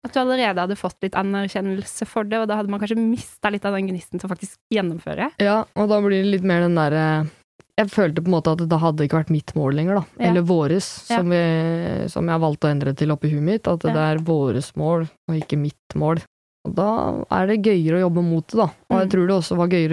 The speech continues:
Speaker 2: å jobbe med det for dem,
Speaker 1: Mm.
Speaker 2: når det ble endret fra mitt til våres.
Speaker 1: Ja. Så, øh, fint at dere fant den dynamikken. Og nå,
Speaker 2: Ja.
Speaker 1: øh, vet jeg at du satser mot ditt første skirenn, eh, i februar.
Speaker 2: Ja.
Speaker 1: Altså, altså det første skirenn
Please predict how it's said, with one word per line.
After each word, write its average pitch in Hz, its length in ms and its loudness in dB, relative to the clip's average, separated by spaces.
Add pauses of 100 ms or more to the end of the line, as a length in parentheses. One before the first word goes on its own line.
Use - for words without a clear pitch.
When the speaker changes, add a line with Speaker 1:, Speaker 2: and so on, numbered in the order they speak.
Speaker 2:
å 165 100 2
jobbe 160 160 0
med 156 220 0
det 156 440 0
for 160 100 -2
dem, 190 280 0 (460)
Speaker 1:
Mm. 214 280 0 (160)
Speaker 2:
når 170 300 2
det 165 160 0
ble 165 120 0
endret 156 380 -2
fra 160 220 -2
mitt 160 200 -4 (180)
til 160 240 0
våres. 165 500 -2
Speaker 1:
Ja. 226 140 0 (960)
Så, 262 60 -2 (100)
øh, 196 560 -10
fint 226 240 -2
at 240 80 2
dere 247 180 0
fant 208 240 -2
den 196 160 -2
dynamikken. 196 460 -2
Og - 120 0
nå, 240 260 2 (120)
Speaker 2:
Ja. 220 220 0
Speaker 1:
øh, 214 60 -2
vet 190 180 -2
jeg 190 100 -4
at 202 80 -4
du 233 180 -2
satser - 460 -4
mot 170 180 -4
ditt 180 140 -6
første - 380 -6
skirenn, 165 580 -4
eh, 180 640 0
i 190 80 0
februar. 190 520 0 (120)
Speaker 2:
Ja. 156 260 0 (360)
Speaker 1:
Altså, 220 420 -2 (720)
altså 208 180 0
det 202 80 -4
første 214 240 -2
skirenn 180 300 -2